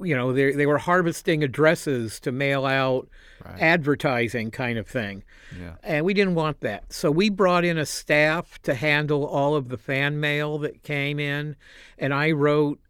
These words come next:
Speaker 1: um, a dozen different form letters that went out depending on what people asked in their fan mail. All the actors got their mail, but stuff to,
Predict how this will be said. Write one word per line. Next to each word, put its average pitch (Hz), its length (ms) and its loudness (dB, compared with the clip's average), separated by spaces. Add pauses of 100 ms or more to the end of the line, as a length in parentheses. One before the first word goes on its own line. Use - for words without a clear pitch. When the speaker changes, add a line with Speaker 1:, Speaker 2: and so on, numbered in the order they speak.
(160)
Speaker 1:
um, 113 500 -4 (720)
a 151 120 -6
dozen 139 480 0
different 131 560 -2 (340)
form 147 420 0
letters 123 640 0 (420)
that 127 140 -2
went 139 140 -2
out 131 240 0
depending 131 400 -2
on 127 160 -2
what 127 220 -4
people 131 340 -4
asked 120 340 -2
in 117 100 -4
their 117 140 -4
fan 127 360 -2
mail. 110 360 -6 (280)
All 170 120 2
the 160 140 4
actors 143 540 2
got 113 260 -2 (300)
their 110 320 -2
mail, 107 520 -6 (120)
but 104 220 -8 (680)
stuff - 560 -4
to, 117 520 0